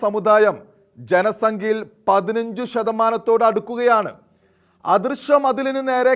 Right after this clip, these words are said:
കല്ലെറിയാനെങ്കിലും തങ്ങൾ ശക്തരാണെന്ന ധൈര്യത്തിലാണ് തീവ്ര മതവാദികളായ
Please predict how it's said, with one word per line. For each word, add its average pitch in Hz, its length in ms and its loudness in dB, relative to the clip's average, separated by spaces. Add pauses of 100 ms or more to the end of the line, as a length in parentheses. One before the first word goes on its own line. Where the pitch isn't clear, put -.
(140)
കല്ലെറിയാനെങ്കിലും 247 1040 0 (580)
തങ്ങൾ 220 220 2 (200)
ശക്തരാണെന്ന 240 840 2 (140)
ധൈര്യത്തിലാണ് 240 800 2 (600)
തീവ്ര 220 340 -2 (160)
മതവാദികളായ 233 800 2